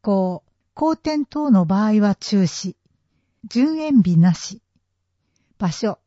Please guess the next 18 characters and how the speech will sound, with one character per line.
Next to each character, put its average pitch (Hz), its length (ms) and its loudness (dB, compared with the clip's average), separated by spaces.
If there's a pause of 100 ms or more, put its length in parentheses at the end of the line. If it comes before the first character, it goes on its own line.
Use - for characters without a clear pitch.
(420)
荒 233 260 2
川 262 460 0
砂 285 300 4
町 302 300 -4
水 285 280 0
辺 269 180 2
公 262 380 0
園、 180 260 -2 (480)
葛 302 360 -6
西 233 360 -4
橋 190 160 -8
と 180 60 -16
清 277 320 -6
砂 285 340 -4
大 277 220 -2
橋 - 320 -2
の 175 240 0
間。 175 420 -6